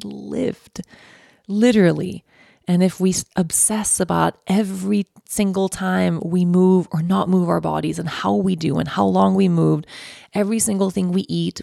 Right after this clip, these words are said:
you know, what was in it? Did we eat too much? Do we eat too little? Is it good? Is it bad? It's just that way of thinking, regardless of how we are moving or what it is we are eating. It's that way of thinking, that way of living.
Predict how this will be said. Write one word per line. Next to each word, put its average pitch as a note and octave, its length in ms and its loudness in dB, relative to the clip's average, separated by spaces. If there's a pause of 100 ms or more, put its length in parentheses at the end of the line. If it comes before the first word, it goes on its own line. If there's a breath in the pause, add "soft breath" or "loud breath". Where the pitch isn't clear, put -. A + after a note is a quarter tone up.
(160)
you F#3 120 0
know, C#3+ 100 -2
what F#3 240 0
was G#3 180 6
in G3 140 6
it? F#3 260 2
Did G3+ 180 0
we G#3+ 100 0
eat G#3 220 0
too G#3+ 160 4
much? F3+ 260 4
Do G#3 100 0
we A3 100 0
eat G#3+ 120 -2
too G#3 160 -2
little? E3+ 340 2
Is G3 180 -2
it G3 200 -4
good? F#3+ 180 2
Is F#3 180 -2
it G3 140 -4
bad? E3 340 0 (760 loud breath)
It's - 160 -4
just - 220 0 (100)
that F3+ 720 -4
way F#3 180 4
of F#3 100 0
thinking, G#3 480 -2
regardless F3 800 0
of D3+ 300 0
how - 260 -2
we D#3+ 160 0
are D3+ 100 0
moving D3+ 380 0
or D3+ 80 -2
what D#3 320 0
it D#3 100 4
is D3+ 200 2
we D#3 80 -4
are D#3 100 -6
eating. D#3 320 -8 (340 loud breath)
It's - 160 -8
that F3 280 -2
way F3 160 2
of E3 100 -2
thinking, E3+ 460 -2
that E3+ 180 -2
way E3 140 0
of D#3+ 120 -4
living. E3+ 380 -2